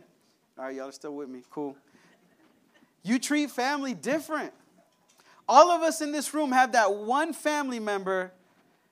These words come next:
that you just don't understand how y'all are related. Don't look at 'em.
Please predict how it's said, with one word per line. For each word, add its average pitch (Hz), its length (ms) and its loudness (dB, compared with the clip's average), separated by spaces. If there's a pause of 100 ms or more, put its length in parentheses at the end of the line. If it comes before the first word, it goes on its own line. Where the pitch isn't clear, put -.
that 220 240 4
you 262 100 0
just 240 200 -4
don't 254 180 2
understand 233 480 -4
how 208 120 -2
y'all 202 260 -2
are 196 60 -4
related. 147 440 -8 (2250)
Don't 160 200 -6
look 180 200 -8
at 127 140 -14
'em. 120 60 -20